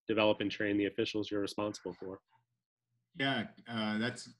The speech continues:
Speaker 2: that's great because, you know, this video, um, you know, editing video, being a video coordinator, what does that entail? It, it's transferable amongst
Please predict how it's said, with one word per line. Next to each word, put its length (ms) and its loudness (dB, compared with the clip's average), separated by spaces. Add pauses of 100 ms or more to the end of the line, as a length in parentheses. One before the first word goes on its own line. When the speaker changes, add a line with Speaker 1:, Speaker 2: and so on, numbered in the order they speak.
Speaker 2:
that's 180 -4
great 280 2
because, 560 0
you 120 -2
know, 160 4
this 320 0
video, 460 4 (240)
um, 460 -2 (300)
you 100 2
know, 120 0
editing 400 4
video, 520 6
being 260 4
a 40 4
video 280 4
coordinator, 720 0
what 140 -2
does 120 -2
that 180 -4
entail? 680 -4 (640)
It, 240 -4
it's 280 -2
transferable 720 2
amongst 340 2